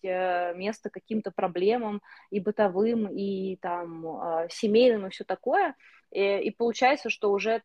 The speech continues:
то есть нет какой-то такой одной пилюли, которая вот ты её проглотишь, и всё, у тебя сразу всё будет хорошо, сразу, сразу все проблемы будут решены.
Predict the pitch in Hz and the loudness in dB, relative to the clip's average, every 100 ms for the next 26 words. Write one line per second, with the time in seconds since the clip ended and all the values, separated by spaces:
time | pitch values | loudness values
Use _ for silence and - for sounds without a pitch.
0 | _ - 190 220 233 - 180 202 196 180 | _ -8 -4 -2 -2 -2 -2 0 -2 -6
1 | 185 196 180 180 208 202 202 208 403 339 | -4 0 2 2 -2 -2 -4 0 2 2
2 | 180 - 185 208 226 208 196 185 - 202 | 0 -4 -4 -2 0 0 0 -2 -2 -2
3 | 190 202 226 320 269 208 - 180 165 - | 0 -2 0 -4 -6 -14 -12 -8 -8 -8
4 | 185 208 220 208 196 190 190 - 190 190 | -6 -4 -4 -6 -8 -8 -8 -8 -10 -6
5 | 277 - 196 208 202 180 - 233 214 - | -6 -6 -8 -6 -8 -10 -4 -4 -4 -4
6 | 214 214 196 233 247 208 214 - 202 226 | -4 -2 0 0 0 -4 -6 -6 -4 -2
7 | 202 165 | -2 -6